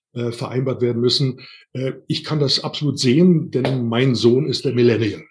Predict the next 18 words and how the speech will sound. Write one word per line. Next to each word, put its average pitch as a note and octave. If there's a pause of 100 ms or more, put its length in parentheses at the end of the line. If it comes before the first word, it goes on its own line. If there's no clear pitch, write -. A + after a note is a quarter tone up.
ja, D#3
der A#2
ist -
achtzig -
geboren E3+ (460)
und A#2+
der G#2+
hat A2+
zwei G2+
Kinder F3+
und A#2+
ist A2+
jetzt G#2
einundvierzig, C3
zweiundvierzig, B2+
ja, D#3+ (340)
äh, B2 (280)
und, C3+